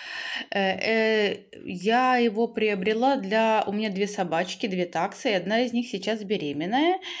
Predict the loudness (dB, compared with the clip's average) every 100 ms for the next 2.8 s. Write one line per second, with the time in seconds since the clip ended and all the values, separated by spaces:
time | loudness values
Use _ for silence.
0 | -12 -10 -12 -8 -6 -4 0 -2 0 -2
1 | -2 0 0 4 4 4 2 2 2 2
2 | 0 -2 -2 -2 2 2 0 -4